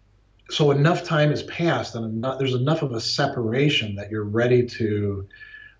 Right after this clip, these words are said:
um, find out, you know, like, who, who they've turned into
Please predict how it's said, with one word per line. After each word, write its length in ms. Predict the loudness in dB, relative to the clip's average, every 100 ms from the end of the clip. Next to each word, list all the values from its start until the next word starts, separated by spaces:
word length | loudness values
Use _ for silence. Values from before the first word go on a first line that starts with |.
| -6
um, 680 | 0 2 4 4 4 2 -2 -6
find 340 | 2 6 8
out, 320 | 6 4 0 -2
you 100 | 0
know, 140 | 0
like, 160 | 0 0
who, 360 | 4 6 6
who 160 | 6 6
they've 220 | 6 2
turned 240 | 2 2 2
into 420 | 2 -2 -8